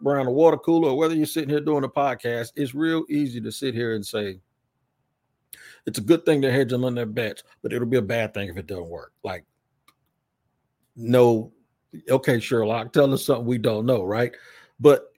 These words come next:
honestly, that's just the way it goes. It comes with the territory. That's a part of the job. That's why I want them to do a little bit more, maybe not go all the way out, but just do a little bit more. Just hedge your bets just a little bit. Give yourself a little bit of a safety net. What I mean by that is this.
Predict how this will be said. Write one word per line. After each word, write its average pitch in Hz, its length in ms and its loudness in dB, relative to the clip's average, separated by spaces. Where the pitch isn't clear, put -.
honestly, 151 680 0
that's 151 360 0
just 165 260 -2
the 143 80 2
way 151 180 4
it 143 140 2
goes. 131 420 2
It 127 180 -6
comes 160 280 -2
with 160 120 -2
the 123 80 -6
territory. 143 760 2
That's 131 240 -2
a 117 40 -14
part 127 280 0
of 117 80 -8
the 107 100 -10
job. 92 360 -10
That's - 220 -8
why 165 200 4
I 151 100 6
want 160 360 0
them 160 160 2
to 143 80 6
do 147 260 6
a - 20 6
little 160 300 4
bit 156 200 0
more, 147 280 4
maybe 160 280 2
not 139 240 -4
go 139 140 8
all 147 260 0
the 165 80 -2
way 139 160 0
out, 135 180 -2
but 120 80 -8
just 151 260 -6
do 160 140 0
a 131 60 2
little 139 340 -2
bit 175 220 -8
more. 156 200 -2
Just 143 220 -4
hedge 170 220 -2
your 160 80 2
bets 135 340 -2
just 165 260 -10
a 120 40 -6
little 147 260 -6
bit. 123 220 -2
Give 180 140 -4
yourself 160 360 -6
a 135 40 -10
little 165 300 -2
bit 156 160 0
of 127 100 -4
a 120 40 -4
safety 120 380 -10
net. 92 200 -14
What 156 200 -4
I 151 40 -2
mean 185 260 -4
by 143 140 -4
that 127 220 -6
is 110 140 -12
this. - 260 -14